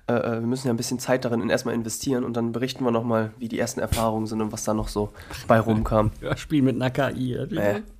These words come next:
Speaker 1: ich freue mich auf die erste
Speaker 2: Okay.
Speaker 1: Gedichtsanalyse von der K I.
Speaker 2: Kann sie wohl auch. <laughs> Lass sie, guck's dir an, ich zeig dir die gleich, guck's
Speaker 1: Ich guck
Speaker 2: dir
Speaker 1: mir's
Speaker 2: an,
Speaker 1: an.
Speaker 2: was es dazu
Speaker 1: Ich
Speaker 2: ist.
Speaker 1: bin
Speaker 2: Kann
Speaker 1: gespannt.
Speaker 2: sie wohl auch.
Speaker 1: Cool.
Speaker 2: Kann auch selber Gedichte schreiben und was weiß ich alles. Naja.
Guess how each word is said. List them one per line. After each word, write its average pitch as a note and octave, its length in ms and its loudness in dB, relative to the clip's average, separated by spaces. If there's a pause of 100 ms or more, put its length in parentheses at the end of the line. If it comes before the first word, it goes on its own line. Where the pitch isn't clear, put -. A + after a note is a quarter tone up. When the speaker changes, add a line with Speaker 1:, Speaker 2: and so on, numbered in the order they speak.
(200)
Speaker 1:
ich - 100 -10
freue C3 160 6
mich B2+ 120 6
auf A#2 80 0
die B2 120 4
erste C3 220 10
Speaker 2:
Okay. - 120 10
Speaker 1:
Gedichtsanalyse A2+ 720 4
von A#2 120 0
der A2+ 100 4
K A2 140 4
I. A2 160 2 (560)
Speaker 2:
Kann A#3 180 6
sie B3 60 4
wohl A3+ 140 8
auch. G3+ 300 4 (240)
<laughs> - 160 -6 (200)
Lass C4+ 200 8
sie, B3 180 2 (320)
guck's - 260 8
dir D4 180 8
an, C4+ 240 6
ich A3 160 2
zeig B3 220 8
dir A#3+ 100 4
die G#3 120 4
gleich, G3 320 6
guck's B3+ 160 6
Speaker 1:
Ich - 20 -2
guck D4+ 80 4
Speaker 2:
dir B3 80 8
Speaker 1:
mir's F3 100 6
Speaker 2:
an, - 120 8
Speaker 1:
an. A#3 280 0
Speaker 2:
was F#3 140 2
es F#3 100 -2
dazu F3 220 -2
Speaker 1:
Ich D#3+ 60 2
Speaker 2:
ist. D#3 80 -2
Speaker 1:
bin D3 100 6
Speaker 2:
Kann C#3+ 60 6
Speaker 1:
gespannt. D#3+ 220 4
Speaker 2:
sie F3 40 4
wohl E3+ 120 4
auch. D#3 300 2 (160)
Speaker 1:
Cool. D3 160 8 (200)
Speaker 2:
Kann F3 120 2
auch D#3 80 4
selber D3 220 4
Gedichte C3+ 320 0
schreiben C3 300 0
und B2+ 120 4
was A#2 80 -4
weiß A#2+ 160 -2
ich - 140 -8
alles. A2 140 -8 (300)
Naja. D#3 200 8